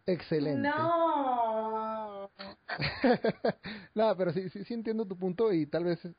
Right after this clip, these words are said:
Speaker 1: lo monótono no es eso. Hay, hay gente que va a estar interesada en lo que estás diciendo, que no to-, no todos tienen el acceso para saber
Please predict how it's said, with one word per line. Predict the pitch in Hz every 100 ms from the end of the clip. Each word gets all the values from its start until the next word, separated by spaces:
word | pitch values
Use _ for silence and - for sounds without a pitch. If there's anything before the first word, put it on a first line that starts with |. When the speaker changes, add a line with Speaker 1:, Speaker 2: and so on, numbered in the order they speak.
| _ _ -
Speaker 1:
lo | 175 175
monótono | 180 208 254 349 330
no | 294
es | 294 370
eso. | 370 147
Hay, | 147
hay | 160
gente | 220 294 349
que |
va | 170
a |
estar | 240
interesada | 240 175 120 151
en | 185
lo |
que | 113
estás | - 117
diciendo, | 117 190 226 101 - _ -
que | 156
no | 196
to-, | 196 196 196 196
no | 196
todos | 208 214
tienen | 202 202 202
el | 151
acceso | 147 147 208
para | 185
saber | 123 139